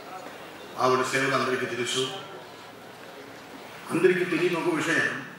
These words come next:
ఆవిడ తెలంగాణలో మాత్రం కాదు, ఇండియాలోనే మొట్టమొదట వచ్చిన దళిత మహిళ యోధ.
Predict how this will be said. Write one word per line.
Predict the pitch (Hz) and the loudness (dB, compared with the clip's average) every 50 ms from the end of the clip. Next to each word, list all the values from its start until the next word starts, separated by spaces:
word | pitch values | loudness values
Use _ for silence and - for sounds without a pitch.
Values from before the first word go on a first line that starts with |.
| - - - - - - - - - - - - - 151 | -16 -14 -14 -12 -12 -12 -12 -12 -14 -14 -14 -12 -6 -2
ఆవిడ | 156 170 175 160 - - 147 139 | -2 0 0 -2 -2 -2 2 2
తెలంగాణలో | 180 180 202 196 196 190 190 180 | 4 4 4 4 6 6 4 4
మాత్రం | - 156 - 175 185 - 156 135 | 4 2 2 0 0 -2 -2 -2
కాదు, | 135 139 - - - - - - - - - - - - - - - - - - - - | -2 -2 -2 -2 -4 -6 -8 -14 -16 -16 -18 -18 -18 -18 -18 -18 -18 -18 -18 -14 -10 -4
ఇండియాలోనే | 160 180 190 196 190 202 208 208 202 202 196 196 190 190 190 196 196 202 202 202 - - - 127 | -2 0 2 2 2 6 6 8 8 8 6 6 4 2 0 -2 -2 -4 -6 -8 -10 -10 -12 -10
మొట్టమొదట | 131 135 135 143 143 - - - 202 190 185 185 180 180 196 - - - - - - - - - - - - - - - - 160 | -8 -6 -6 -6 -8 -10 -8 0 2 2 2 4 2 2 2 2 2 2 2 2 0 -4 -6 -8 -12 -16 -12 -12 -10 -8 -6 -6
వచ్చిన | 147 151 156 - - 339 311 - - - 147 123 117 | -4 -2 0 2 2 4 4 4 2 0 -2 -2 2
దళిత | 139 156 170 185 190 - | 4 6 6 6 4 2
మహిళ | 196 208 175 151 147 143 147 160 156 165 170 - - - - - - - - - - - - - - - - - - - - - - - - - - - - - - - - - - - - - - - - - - - - - - - - 143 | 0 0 0 0 -2 0 0 2 2 4 4 6 4 4 2 0 -2 -2 -2 0 0 0 2 0 0 2 2 2 2 2 2 2 2 2 2 2 2 0 0 0 0 2 2 0 0 0 0 0 0 0 0 0 -2 0 0 0 0 0 2 0
యోధ. | 165 190 | 0 2